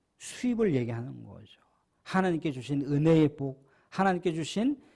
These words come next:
여러 가지 감사의 복에 대한 내용들을 얘기하는 겁니다. 아까 말씀드린 대로다가 많이 주실 수도 있고, 적게 주실 수도 있고,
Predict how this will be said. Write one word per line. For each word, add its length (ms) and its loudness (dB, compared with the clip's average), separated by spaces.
여러 160 4
가지 240 4
감사의 720 2
복에 300 0
대한 360 -2
내용들을 560 -6
얘기하는 380 -12
겁니다. 400 -20
아까 240 2
말씀드린 560 2
대로다가 640 -2
많이 540 -4
주실 300 -6
수도 260 -10
있고, 480 -8
적게 420 -2
주실 300 -8
수도 320 -10
있고, 640 -18